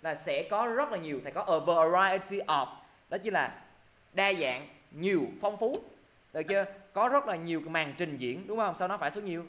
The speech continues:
performances, như là gì đây? Ờ, dàn giao hưởng thầy dạy trong cái bài mà con voi, đúng không? Đó, thì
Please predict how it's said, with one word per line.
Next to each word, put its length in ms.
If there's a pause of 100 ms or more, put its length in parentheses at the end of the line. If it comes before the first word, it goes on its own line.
(300)
performances, 880 (300)
như 180
là 160
gì 160
đây? 220 (240)
Ờ, 540 (140)
dàn 200
giao 120
hưởng 300
thầy 100
dạy 160
trong 160
cái 80
bài 160
mà 120
con 100
voi, 260
đúng 120
không? 260 (120)
Đó, 180
thì 120